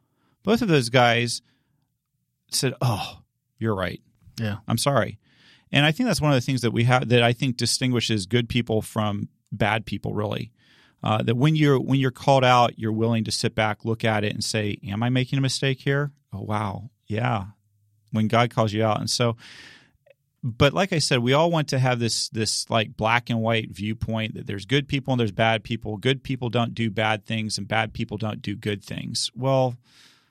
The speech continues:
Speaker 1: we've hopefully all lived long enough to recognize that there are some really terrible people that do some really good things,
Speaker 2: Yeah.
Speaker 1: and there's some really good people that do some really horrendous
Speaker 2: Horrendous things,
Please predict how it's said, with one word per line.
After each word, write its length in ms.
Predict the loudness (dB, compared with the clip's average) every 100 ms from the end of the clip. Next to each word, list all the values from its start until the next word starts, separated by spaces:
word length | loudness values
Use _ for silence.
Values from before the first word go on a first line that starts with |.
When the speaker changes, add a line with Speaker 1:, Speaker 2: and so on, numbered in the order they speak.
| _ _ _ 2
Speaker 1:
we've 200 | 2 4
hopefully 420 | 2 2 4 4
all 140 | 4
lived 180 | 4 4
long 180 | 4 4
enough 200 | 2 0
to 100 | 0
recognize 460 | 0 2 0 2
that 120 | 0 2
there 140 | 0
are 60 | 2
some 280 | 0 0 2
really 260 | 2 2 0
terrible 460 | -2 0 0 -2
people 380 | -2 -2 0 -2
that 120 | -2 -2
do 120 | -2
some 260 | -2 -2
really 220 | 0 0 2
good 220 | 0 2
things, 500 | -2 -2 -4 -6 -8
Speaker 2:
Yeah. 80 | -10 -10 0
Speaker 1:
and 100 | 2
there's 160 | 2
some 240 | 0 0 0
really 500 | 0 2 2 2 0
good 340 | 0 0 0
people 320 | -2 -2 0 -2
that 140 | -2
do 140 | -4
some 300 | -2 -4 -4
really 280 | -2 -2 -2
horrendous 760 | -4 -8 -6 -2 0 0 -2 -4
Speaker 2:
Horrendous 20 |
things, 120 | -4